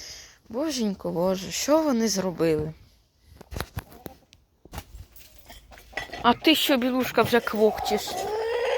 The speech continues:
Що ти квокчеш? Це тобі не весна вже, не осінь. На осінь. Ні, я тобі не дозволю на осінь знову сидіти. Ну, вона не сидить, вона гуляє, просто квокче. Ну, вона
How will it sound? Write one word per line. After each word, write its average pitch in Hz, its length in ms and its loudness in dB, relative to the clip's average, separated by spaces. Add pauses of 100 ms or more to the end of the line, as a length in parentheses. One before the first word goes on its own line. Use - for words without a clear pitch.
(560)
Що - 300 4
ти - 180 2
квокчеш? - 880 -2 (320)
Це 247 100 8
тобі 262 280 6
не 277 160 6
весна 233 540 4
вже, 214 280 -4
не 196 220 -2
осінь. 214 520 -2
На 202 100 -2
осінь. 262 400 0 (380)
Ні, 277 240 6
я 233 100 6
тобі 262 260 -2
не 320 120 -2
дозволю 349 540 0
на 330 140 -2
осінь 202 520 -4
знову 180 380 0
сидіти. 170 760 -4 (1800)
Ну, 262 260 2 (100)
вона 277 240 6
не 220 260 0
сидить, - 600 -2
вона 214 200 0
гуляє, 254 320 2
просто - 360 -4
квокче. - 500 -12 (400)
Ну, 539 60 0
вона 330 400 2